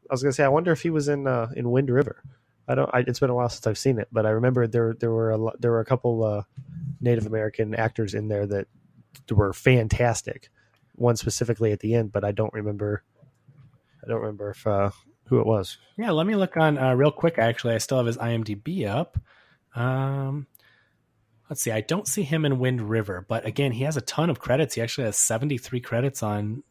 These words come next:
Speaker 2: on, uh, I M D B, so he's been in a
Speaker 1: Oh,
Speaker 2: lot of
Speaker 1: wow.
Speaker 2: stuff, a lot of television series. So, um, I haven't seen a, a,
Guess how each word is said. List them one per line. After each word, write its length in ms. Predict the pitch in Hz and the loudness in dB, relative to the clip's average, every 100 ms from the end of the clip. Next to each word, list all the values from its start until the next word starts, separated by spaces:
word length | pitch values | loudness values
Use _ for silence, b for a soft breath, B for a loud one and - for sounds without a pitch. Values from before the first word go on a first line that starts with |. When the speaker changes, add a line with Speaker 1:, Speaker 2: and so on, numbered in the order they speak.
| _ | _
Speaker 2:
on, 280 | 107 104 101 | -6 -6 -6
uh, 160 | 101 107 | -8 -6
I 120 | 117 | -4
M 100 | 113 | -4
D 140 | 104 | -6
B, 260 | 101 120 123 | -4 -4 -4
so 160 | - | -6
he's 140 | 104 104 | -8 -8
been 180 | 175 180 | -4 -2
in 60 | |
a 60 | 110 | 0
Speaker 1:
Oh, 40 | |
Speaker 2:
lot 140 | 110 113 | 2 4
of 120 | 107 | 2
Speaker 1:
wow. 40 | |
Speaker 2:
stuff, 260 | - 120 - B B | 0 -4 -8 B B
a 40 | 135 | 2
lot 120 | 151 | 2
of 60 | - | 2
television 500 | 120 117 127 139 135 | 0 2 0 -2 -4
series. 460 | - 139 143 151 | 0 0 0 -2
So, 320 | - 107 110 - | -4 -4 -4 -6
um, 420 | 110 104 104 117 - - | -8 -6 -8 -12 -16 -2
I 100 | 127 | 0
haven't 180 | 113 - | 0 -2
seen 300 | - 120 113 | -6 -4 -4
a, 80 | 117 120 | -6 -8
a, 360 | 107 104 101 | -6 -6 -10